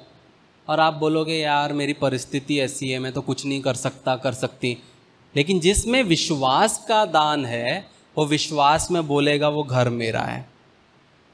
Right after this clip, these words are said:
वो हर एक में नहीं रहता हो। जिसमें विश्वास है वो बड़े से बड़े चीज़ को अटेम्प्ट करेगा, हारेगा चलेगा पर वो अटेम्प्ट करेगा, क्योंकि उसका विश्वास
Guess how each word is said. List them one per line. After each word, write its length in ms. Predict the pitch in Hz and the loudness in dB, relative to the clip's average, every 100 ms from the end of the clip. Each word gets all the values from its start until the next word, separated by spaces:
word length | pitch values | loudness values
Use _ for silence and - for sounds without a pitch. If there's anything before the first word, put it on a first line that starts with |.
| _ _ _ _ _ _ _ _ _ _ _ - | _ _ _ _ _ _ _ _ _ _ _ -4
वो 60 | 156 | -2
हर 260 | - 147 | 4 4
एक 200 | 214 220 | 4 4
में 120 | 233 | 2
नहीं 220 | 220 240 226 | 4 4 6
रहता 280 | 180 - | 4 4
हो। 220 | 117 - - - _ _ _ _ _ _ _ _ _ _ _ _ _ _ _ _ _ _ _ - | 2 0 -16 -20 _ _ _ _ _ _ _ _ _ _ _ _ _ _ _ _ _ _ _ -2
जिसमें 300 | 160 226 233 | 0 2 2
विश्वास 680 | 180 180 160 156 196 226 214 | 0 0 2 6 6 4 0
है 120 | 226 | 2
वो 140 | 226 | 2
बड़े 400 | 175 143 170 220 | 2 4 4 4
से 160 | 226 233 | 4 2
बड़े 280 | 185 190 202 | 4 2 2
चीज़ 420 | - 185 190 - | 0 -4 -2 -2
को 220 | 208 208 202 - - - | 2 2 2 -4 -8 -2
अटेम्प्ट 420 | 151 180 185 180 | 2 4 2 0
करेगा, 560 | 175 151 135 113 113 - _ _ _ _ _ _ - | -4 -4 -4 -4 -6 -8 _ _ _ _ _ _ -12
हारेगा 540 | 147 156 190 226 226 | 2 4 6 4 4
चलेगा 420 | 220 208 208 214 | 2 2 2 2
पर 140 | 208 208 | 2 4
वो 100 | 190 | 4
अटेम्प्ट 400 | 156 190 208 208 | 4 4 2 2
करेगा, 340 | 180 170 180 | 0 0 -2
क्योंकि 300 | 175 170 165 | -2 -4 -2
उसका 280 | 175 - 185 | -2 0 -2
विश्वास 840 | 156 139 160 147 151 202 220 - | 0 -2 -2 0 4 4 2 -6